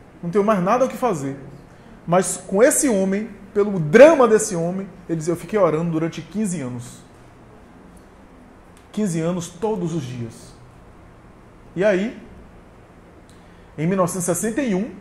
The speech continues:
Divaldo passou por uma provação, ele conta isso, e um dia ele disse, "Eu tava muito mal, muito mal." e pela, eu não, ele diz, "Eu não sou de temperamento de chorar, eu choro por dentro,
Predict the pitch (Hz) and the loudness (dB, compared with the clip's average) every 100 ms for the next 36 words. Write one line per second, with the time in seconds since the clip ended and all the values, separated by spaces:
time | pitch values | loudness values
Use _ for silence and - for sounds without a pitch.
0 | - - 156 147 147 170 151 151 165 151 | -20 -20 -10 -6 0 0 0 -6 -6 -8
1 | 156 147 165 165 214 - 165 202 151 151 | -6 -2 0 2 2 0 -4 -4 -6 -6
2 | 156 156 151 160 190 - - - - - | -8 -4 -4 -6 -10 -16 -20 -20 -20 -20
3 | - - - - - 147 156 160 175 143 | -20 -20 -20 -20 -18 -10 -4 -2 -2 -2
4 | 135 165 185 208 - - - - - - | -6 0 0 -2 -10 -20 -20 -20 -20 -20
5 | - 156 151 147 156 151 156 151 160 220 | -12 -8 -6 -6 -6 -4 -4 -2 -2 -2
6 | 196 156 127 113 123 - - 160 190 185 | -2 -2 -4 -6 -8 -14 -16 -4 -4 -2
7 | 156 120 135 160 - - - - - - | -4 -4 -6 -10 -18 -20 -20 -20 -20 -20
8 | - 165 - 202 196 202 185 175 - 180 | -10 -8 0 0 0 2 2 0 -2 -2
9 | 170 151 180 175 185 156 175 175 160 156 | 0 0 -2 0 0 0 2 2 2 0
10 | 156 151 226 208 202 - 165 165 190 151 | -6 -8 0 2 2 0 -2 -2 -2 -2
11 | 147 202 | -2 -4